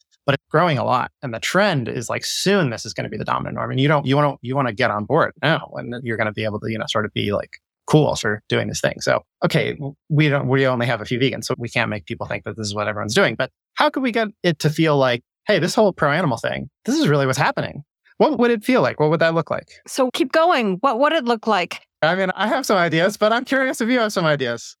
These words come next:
Speaker 2: I mean, I guess, and it's so hard to go here, but I guess what you're saying that makes sense to me is that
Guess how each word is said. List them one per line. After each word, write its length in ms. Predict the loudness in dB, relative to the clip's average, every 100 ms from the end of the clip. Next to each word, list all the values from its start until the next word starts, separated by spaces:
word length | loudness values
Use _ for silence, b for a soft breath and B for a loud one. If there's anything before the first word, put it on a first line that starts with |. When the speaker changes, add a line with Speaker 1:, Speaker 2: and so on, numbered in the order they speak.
| -2
Speaker 2:
I 140 | 2
mean, 140 | 2 0
I 140 | -2
guess, 380 | 0 0 0 0
and 160 | 0 0
it's 160 | -2
so 460 | -10 0 2 4 2
hard 400 | 2 2 2 0
to 80 | -6 0
go 220 | 2 2
here, 260 | 2 0 2
but 140 | 2
I 80 | 0
guess 420 | 2 2 0 -6 -16 -16 -16 -18 -16
what 380 | -6 0 2 2
you're 120 | 0
saying 320 | 2 2 2
that 100 | 2
makes 200 | 0 -2
sense 280 | 0 0 0
to 100 | 0
me 260 | 2 2 2
is 160 | -2 0
that 260 | 2 2